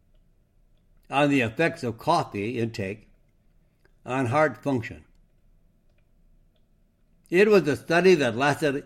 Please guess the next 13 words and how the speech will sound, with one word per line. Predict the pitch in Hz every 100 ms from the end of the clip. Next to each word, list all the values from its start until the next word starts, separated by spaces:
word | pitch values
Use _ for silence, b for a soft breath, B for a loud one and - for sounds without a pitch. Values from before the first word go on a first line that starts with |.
| -
eleven | 151 139 165 196 208 185
years | 185 185 143 135 135 - _ _ _ _ _ _ _ _ _ _ _ _ _ _ _ _ _
and | - 135 117
gathered | 156 175 175 170 127
data | 127 165 131 120 110 _ _ _ _ _ _ _ _ _
from | - 135
over | 143 135 117
four | 117 165 185 170
hundred | - 180 180 151
and | 110 -
fifty | 175 - 143
thousand | 110 - 147 170 175 147 160 143
people | - 151 - 87